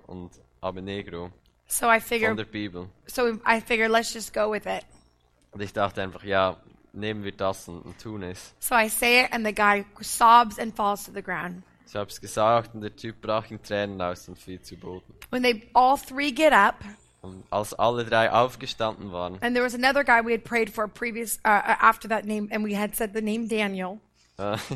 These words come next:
Speaker 1: <laughs> dann haben ein vierter Typ, für den wir auch gebetet haben, das haben wir den Namen Daniel gegeben.
Speaker 2: They all stood together s-, like, as, like a band of brothers, sobbing and crying.
Speaker 1: Und die sind alle zusammengestanden wie so eine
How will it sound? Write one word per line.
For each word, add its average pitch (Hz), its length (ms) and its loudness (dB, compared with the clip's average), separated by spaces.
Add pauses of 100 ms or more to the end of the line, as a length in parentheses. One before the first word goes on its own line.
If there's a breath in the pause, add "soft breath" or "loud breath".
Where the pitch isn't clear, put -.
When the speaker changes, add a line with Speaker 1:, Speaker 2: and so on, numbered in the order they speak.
(100)
Speaker 1:
<laughs> - 300 -20
dann 113 120 -4
haben 120 160 2
ein 120 200 2
vierter 139 380 -8
Typ, 120 200 -8
für - 100 -20
den 120 180 -4
wir 117 140 2
auch - 120 -4
gebetet 117 440 -10
haben, 101 420 0
das 107 220 -14
haben 104 360 0
wir 107 80 -8
den 104 180 -10
Namen 104 300 -2
Daniel 113 360 -2
gegeben. 101 460 -12 (180)
Speaker 2:
They 240 240 4
all 262 480 6
stood - 340 -6
together 226 400 -2
s-, - 380 -8
like, 226 340 0
as, 233 200 6
like 226 180 0
a 233 40 2
band 233 360 2
of 226 140 -4
brothers, 214 480 2
sobbing 233 720 2
and 277 100 -6
crying. 214 540 0 (500 soft breath)
Speaker 1:
Und 104 120 -20
die 110 60 -12
sind 120 180 -8
alle 117 240 2
zusammengestanden 120 960 -2
wie 113 80 -8
so 113 160 -4
eine 104 320 -2